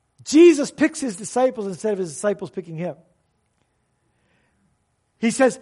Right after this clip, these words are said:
"I'm doing it a different way." I'm not waiting for you to decide that you need me. I'm telling you you need me. Follow me. Be fishers of men. I'll show you how to do it.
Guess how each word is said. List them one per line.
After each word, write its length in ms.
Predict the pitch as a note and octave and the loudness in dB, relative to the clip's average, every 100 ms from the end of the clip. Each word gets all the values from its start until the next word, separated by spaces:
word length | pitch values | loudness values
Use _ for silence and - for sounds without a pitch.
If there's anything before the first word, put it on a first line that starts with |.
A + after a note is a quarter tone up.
| - | -8
"I'm 160 | G#3+ D#4 | -4 0
doing 180 | D#4+ D4 | 0 2
it 120 | C4 | -2
a 60 | |
different 400 | G#3 B3 B3 G#3+ | -2 -4 -4 -8
way." 280 | E3+ C#3 B2 _ _ - - | -6 -8 -10 _ _ -20 -4
I'm 140 | B3 | 0
not 220 | F4 D#4 | 4 2
waiting 320 | A#3+ D4+ D4+ G#3+ | 2 0 0 -2
for 120 | G#3+ | -6
you 320 | F#3 B3 D#4 | 0 4 4
to 100 | C#4 | 2
decide 600 | G3 - C#4 B3 G#3 G3 - | -6 0 4 6 4 0 -4
that 100 | G#3+ | -4
you 220 | G#3 G#3+ A3+ | -2 -4 -4
need 220 | A3 F3+ | -6 -6
me. 360 | B3 A#3+ G#3 - - | -4 -2 -4 -8 -8
I'm 240 | A#3+ D#4+ D#4 | -2 -2 -2
telling 460 | F#3+ C4 F#4 D#4+ | -4 -2 -2 -4
you 120 | A#3+ | -6
you 220 | A3 F3+ F3+ | -6 -6 -8
need 240 | E3+ C#3+ | -8 -10
me. 320 | C#3+ C3+ D#3+ _ _ _ _ _ _ _ _ | -12 -16 -18 _ _ _ _ _ _ _ _
Follow 320 | G3+ G3+ F#3 | -2 -2 -2
me. 220 | D3+ A2+ _ _ _ _ _ _ _ _ _ | -8 -16 _ _ _ _ _ _ _ _ _
Be 120 | - F#3+ | -14 -10
fishers 360 | G3+ F#3+ E3+ | -10 -10 -12
of 80 | D3 | -14
men. 180 | C#3 A#2+ _ _ _ | -16 -18 _ _ _
I'll 140 | B3+ | 2
show 180 | C4+ D#4 | 2 0
you 120 | C#4 | 2
how 100 | A#3 | 2
to 60 | B3 | 2
do 200 | G3+ A3+ | -2 -4
it. 160 | C#3+ | -6